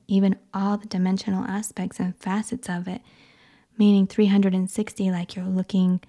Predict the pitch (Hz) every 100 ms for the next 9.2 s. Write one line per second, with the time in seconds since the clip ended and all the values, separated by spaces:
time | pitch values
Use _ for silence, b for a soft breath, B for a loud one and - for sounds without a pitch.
0 | b b b b b - 269 269 277 208
1 | 175 202 208 - _ _ _ _ _ 226
2 | 226 226 254 254 - 165 208 - b b
3 | b b - 247 240 240 226 - - 202
4 | 220 185 190 - _ - - 208 202 185
5 | 185 190 185 175 185 196 190 196 190 185
6 | 185 185 180 180 208 - 202 220 - b
7 | b b b b b - 214 214 - 220
8 | 214 226 247 247 202 - 175 170 175 208
9 | 254